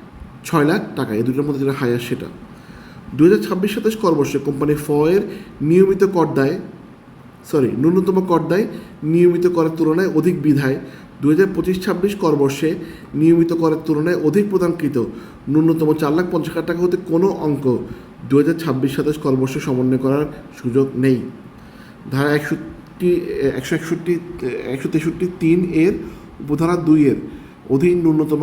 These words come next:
কর হিসেবে পরিশোধিত উৎস করের দুই লাখ চল্লিশ হাজার টাকা সমন্বয়ের পর ছাব্বিশ সাতাশ কর বর্ষে কোম্পানি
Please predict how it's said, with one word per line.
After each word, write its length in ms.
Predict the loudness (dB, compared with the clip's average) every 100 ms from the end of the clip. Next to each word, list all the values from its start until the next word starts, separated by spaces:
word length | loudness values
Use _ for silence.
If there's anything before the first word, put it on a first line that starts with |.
| -2
কর 120 | -2 -2
হিসেবে 220 | -4 -2 0
পরিশোধিত 480 | 0 -2 0 0 2 0 0
উৎস 180 | -4 -2 -2
করের 240 | 0 0 -2 -8 -16 -20 -12 2
দুই 100 | 2
লাখ 100 | 2 0 -2 -2
চল্লিশ 240 | -2 0 0
হাজার 180 | -2 -2
টাকা 120 | -4
সমন্বয়ের 520 | -2 -2 0 0 0 0
পর 160 | 0 -2 -8 -16 -20 -10
ছাব্বিশ 300 | -6 -2 -2
সাতাশ 240 | -2 -4 -4 0
কর 100 | 0
বর্ষে 360 | 0 -2 -4 -6 -10 -18 -14 -4
কোম্পানি 340 | -2 0 0